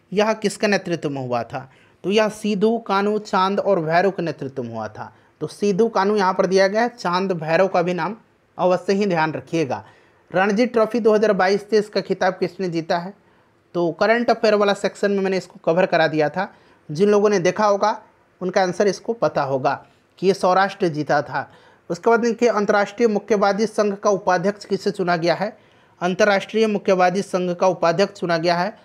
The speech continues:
अजय सिंह को। किसको? अजय सिंह को। वर्ष दो हज़ार तेईस चौबीस के लिए असम का सर्वोच्च नागरिक पुरस्कार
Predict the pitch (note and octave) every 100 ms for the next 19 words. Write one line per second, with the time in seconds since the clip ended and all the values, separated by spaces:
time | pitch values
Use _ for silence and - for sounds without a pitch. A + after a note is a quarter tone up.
0 | _ _ D#3 F#3 F3+ G3+ G3 F3 D3+ -
1 | A#2 E3 E3 A#3+ A3 G3 F#3+ - C3+ A#2
2 | B2 A2 _ _ _ D#3+ G#3 A3+ A3+ A#3
3 | A#3 A3+ A3+ G#3+ A3+ - G3+ G3+ G3+ A3+
4 | A3+ - F#3+ A3+ A3 G#3 G#3 - F#3 G3+
5 | G#3 G#3 F3+ F3 F#3+ A3+ - F#3 E3+ F#3
6 | G3